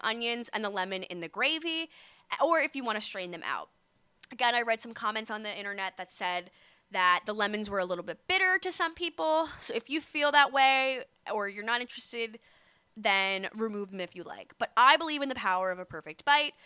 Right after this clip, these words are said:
which means everything on my plate should be effortlessly eaten together in a single bite. On my fork,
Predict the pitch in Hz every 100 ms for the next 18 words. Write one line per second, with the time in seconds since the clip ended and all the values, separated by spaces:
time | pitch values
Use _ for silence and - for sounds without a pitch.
0 | - - 240 277 - 247 269 359 381 330
1 | 240 220 - 202 - 220 220 - 220 277
2 | 277 - 247 196 165 185 185 175 175 180
3 | 180 - 170 170 165 87 - _ _ _
4 | _ _ _ _ 240 294 392 403 - 247
5 | 240